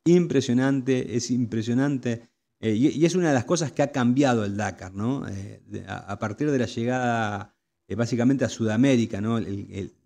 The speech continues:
ha cambiado la cabeza de, de todos los pilotos, ¿no? Eh, básicamente han, han, han, han brillado, se han destacado aquellos pilotos que tenían experiencia en el rally, como justamente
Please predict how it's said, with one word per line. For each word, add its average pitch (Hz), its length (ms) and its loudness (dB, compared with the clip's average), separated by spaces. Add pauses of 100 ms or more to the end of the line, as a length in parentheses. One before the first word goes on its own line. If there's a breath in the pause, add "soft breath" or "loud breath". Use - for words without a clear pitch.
(140)
ha - 100 0
cambiado 135 320 8
la 120 120 6
cabeza 120 420 0
de, 101 160 -4
de 107 140 -8
todos 131 280 0
los 107 120 -2
pilotos, 98 500 -8
¿no? 120 220 -12 (420)
Eh, 92 680 -2 (1000)
básicamente 131 960 4
han, 127 260 0
han, 123 460 0
han, 110 720 0 (520)
han 120 200 2
brillado, 135 420 4
se 123 100 0
han 120 80 2
destacado 120 360 0
aquellos 117 240 0
pilotos 127 240 -2
que 110 80 -4
tenían 117 200 0
experiencia 110 500 -4
en 104 60 -4
el 110 80 -6
rally, 156 240 4
como 101 200 -6
justamente 110 600 -4